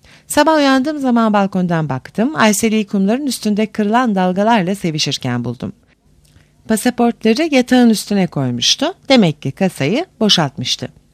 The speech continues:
Bavulları odanın dışına çıkardık, biz de lobiye indik, ekstraları ödedik, arkadaşlarla buluştuk, arabayı beklemeye başladık. Saat sekizde otobüs geldi, bavullar ona yüklendi, sonra bizi aldılar, havaalanına götürdüler.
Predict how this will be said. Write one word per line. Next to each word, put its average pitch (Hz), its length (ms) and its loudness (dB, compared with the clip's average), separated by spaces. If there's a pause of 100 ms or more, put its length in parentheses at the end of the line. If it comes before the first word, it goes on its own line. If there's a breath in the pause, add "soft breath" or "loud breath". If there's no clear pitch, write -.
(500 soft breath)
Bavulları 302 440 2
odanın 262 380 4
dışına 233 300 2
çıkardık, 143 720 -6
biz 233 180 2
de 151 100 4
lobiye 127 300 0
indik, 135 400 -2 (280 soft breath)
ekstraları 185 580 0
ödedik, 202 540 -2
arkadaşlarla 147 760 -2
buluştuk, 233 520 0
arabayı 151 400 0
beklemeye 165 480 0
başladık. - 540 -2 (300 soft breath)
Saat 320 280 2
sekizde 285 420 -4
otobüs 277 420 0
geldi, 139 440 2
bavullar 214 400 2
ona 180 200 2
yüklendi, 131 640 -2
sonra 208 400 0
bizi 147 200 -2
aldılar, 196 520 0
havaalanına 143 540 2
götürdüler. 123 680 -6